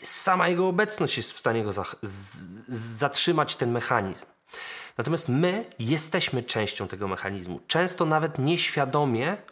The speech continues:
uczestniczymy w kaskadzie zachowań, które doprowadzają kogoś do wybuchu. Obserwowanie tego, obserwowanie siebie,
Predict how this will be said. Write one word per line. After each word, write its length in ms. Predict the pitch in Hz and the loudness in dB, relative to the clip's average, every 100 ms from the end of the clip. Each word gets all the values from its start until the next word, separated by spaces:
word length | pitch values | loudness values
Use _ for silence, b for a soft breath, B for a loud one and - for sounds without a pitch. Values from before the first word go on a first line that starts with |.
| - | -4
uczestniczymy 840 | 196 196 170 - 143 - 160 160 | -2 0 -2 0 -4 0 0 0
w 120 | 151 - | -2 0
kaskadzie 800 | 127 - - 147 143 131 123 127 B B | 0 0 2 4 4 2 0 -2 B B
zachowań, 500 | 104 117 139 139 151 | 0 2 4 4 2
które 240 | - 127 120 | 2 2 2
doprowadzają 640 | 135 151 139 135 160 165 | 2 4 4 4 4 4
kogoś 300 | 156 135 127 | 0 0 0
do 100 | 123 | 0
wybuchu. 480 | 113 98 101 - - _ _ B B B B B B - | -2 -4 -6 -8 -16 _ _ B B B B B B -4
Obserwowanie 680 | 120 - 120 113 165 220 131 | -2 2 2 2 2 2 0
tego, 380 | 90 82 - - _ _ _ | -4 -8 -12 -18 _ _ _
obserwowanie 560 | 113 - 120 127 165 175 | -6 -2 0 2 2 2
siebie, 380 | - 135 82 | 2 0 -2